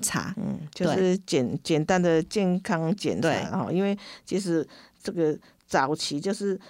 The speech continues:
Speaker 2: 啊，五十年代跟现在的年代，现在年代真的是，哦，那个吃的也很好，哦，各，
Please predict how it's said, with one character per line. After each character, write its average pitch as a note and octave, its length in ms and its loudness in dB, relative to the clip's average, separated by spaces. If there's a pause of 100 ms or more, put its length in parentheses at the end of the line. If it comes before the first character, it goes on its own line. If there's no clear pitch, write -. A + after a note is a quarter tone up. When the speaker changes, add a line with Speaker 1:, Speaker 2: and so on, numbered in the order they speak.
(200)
Speaker 2:
啊， C#3+ 360 -6
五 E3 120 0
十 G#3 160 0
年 A3 220 4
代 A#3 260 4
跟 A3 200 2
现 A#3+ 220 2
在 A3 140 4
的 F3+ 120 4
年 D#3+ 240 4
代， F3 400 0
现 G#3+ 200 -2
在 G#3 120 2
年 E3 180 2
代 F#3+ 200 0
真 F3+ 160 -2
的 E3 100 2
是， F3+ 260 -2 (320)
哦， D#3 220 -4
那 F3+ 80 -2
个 D3+ 300 2
吃 - 300 -4
的 F3+ 160 2
也 C#3 180 2
很 E3 280 -2
好， G#2+ 340 -10 (360)
哦， D#3+ 280 -8
各， G3 180 -4